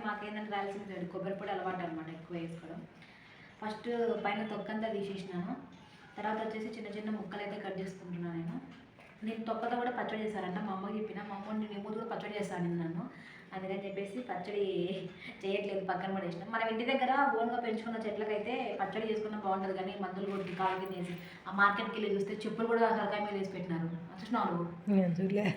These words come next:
Speaker 1: సొరకాయ మీద చెప్పులు వేసింది ఒక ఆమె అయితే, కాలు పెట్టి కూర్చుంది. నాకైతే పిచ్చ కోపం వచ్చింది, అసలు ఆ దగ్గర తీసుకోలే.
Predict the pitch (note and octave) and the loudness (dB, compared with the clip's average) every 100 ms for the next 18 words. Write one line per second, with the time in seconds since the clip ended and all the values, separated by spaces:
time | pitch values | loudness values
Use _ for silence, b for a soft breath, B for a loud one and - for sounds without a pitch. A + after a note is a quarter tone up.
0 | - A3+ A3+ B3 B3 A3+ A3 A3 A#3 - | 6 6 10 10 10 6 2 4 6 6
1 | G3+ F#3+ G3 G3 F#3+ G3 G#3 G#3 F#3+ E3+ | 4 4 4 2 0 2 4 4 2 -2
2 | E3 E3 E3 B B - F#3+ G#3+ A3 A3+ | -4 -4 -4 B B 0 2 4 2 0
3 | G#3+ A3+ A#3 A3+ A3 F#3+ F3+ E3 F3 F3 | -2 -2 0 2 0 0 0 -2 -2 0
4 | G3 F#3+ F#3+ G#3 G#3 G3 G3+ F3+ | 2 2 0 -2 -2 -4 -2 -2